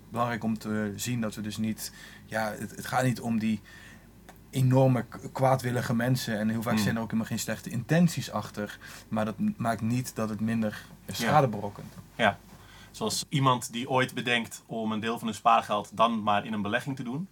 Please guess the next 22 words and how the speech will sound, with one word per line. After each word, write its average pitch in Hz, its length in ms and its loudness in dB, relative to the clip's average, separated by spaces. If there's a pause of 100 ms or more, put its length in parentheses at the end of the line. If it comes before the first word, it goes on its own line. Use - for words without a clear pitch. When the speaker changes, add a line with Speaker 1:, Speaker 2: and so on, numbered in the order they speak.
(340)
Speaker 2:
die 107 260 -4
is 120 180 -4
niet 117 440 -6 (920)
per 110 180 -2
se 113 280 2
een 110 120 -6
verschrikkelijk 107 460 -6
mens, 113 200 -2
maar 110 140 -4
draagt 110 260 4
bij 113 280 4
aan 117 120 4
een 107 120 -2
systeem 120 560 -4
dat 110 180 -4
heel 104 160 -2
veel 107 100 -10
te 104 100 -10
maken 98 280 -4
heeft 98 220 -8
met 95 300 -4
de 101 200 -12